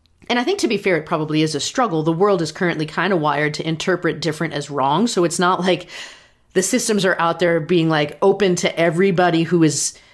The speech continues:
you know, l-, differently abled. But each of us do struggle, if we're honest, no matter how we're wired. And I think the more work we do watching our language, our tone, that sort of thing, the better it is for people who are seen as different, sort of with an official diagnosis.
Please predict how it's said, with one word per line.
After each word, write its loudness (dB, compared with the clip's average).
you 0
know, 0
l-, 0
differently 0
abled. 2
But -2
each 0
of 0
us -2
do 2
struggle, -4
if -4
we're -6
honest, -4
no 0
matter -2
how -2
we're -4
wired. -4
And 0
I 0
think 0
the 0
more 2
work 2
we 2
do 4
watching 0
our 0
language, 2
our -2
tone, -2
that -4
sort -4
of -6
thing, -6
the -2
better 0
it 2
is 0
for -8
people -4
who -4
are -4
seen -2
as -4
different, -4
sort -6
of -10
with -2
an -6
official -6
diagnosis. -10